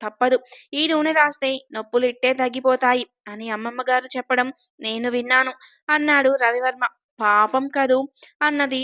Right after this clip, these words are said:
ధరణి. "అసలు నీ కాళ్ళు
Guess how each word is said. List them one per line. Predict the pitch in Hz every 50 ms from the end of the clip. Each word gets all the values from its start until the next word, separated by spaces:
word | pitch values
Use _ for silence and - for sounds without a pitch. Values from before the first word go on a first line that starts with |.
| 254
ధరణి. | 254 233 226 226 233 240 233 _ _ _ _ -
"అసలు | 220 226 233 247 240 226 220 220 240 262 294 311 311 277 269 _ _ _ - 220
నీ | 220 220 226 226 233 233 233 226 226 220 220 214 208 202 190 - -
కాళ్ళు | 208 196 196 208 220 240 247 269